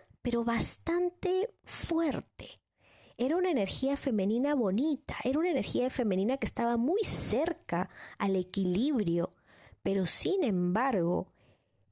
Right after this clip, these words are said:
por el lugar donde ella trabajaba, por las experiencias que ella había tenido en la vida, se había completamente inclinado hacia una energía masculina también.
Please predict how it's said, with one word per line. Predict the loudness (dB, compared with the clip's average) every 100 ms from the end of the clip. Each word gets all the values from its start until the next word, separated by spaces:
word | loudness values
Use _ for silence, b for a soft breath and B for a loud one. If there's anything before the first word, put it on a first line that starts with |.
| _ -2
por | 0 0 -2
el | 0
lugar | 2 2 2 2 2
donde | 0 2 2
ella | 2 0
trabajaba, | 0 0 0 -2 -2 0 0 0
por | 0 0
las | 0 -2
experiencias | -2 -2 -2 0 0 0 0 -2
que | 0
ella | 0 2
había | 2 0
tenido | 0 0 0
en | 0 0
la | 2
vida, | 2 2 0 -4 B B B
se | -2 0
había | 0 2 2 2 0 -4 _
completamente | -4 -2 0 0 0 0 0 0 0
inclinado | 0 2 2 2 2 0 0
hacia | 0 0 0
una | 0 0
energía | 0 -2 0 0 0
masculina | 0 -2 -2 0 2 0 -2
también. | -2 -6 -6 -10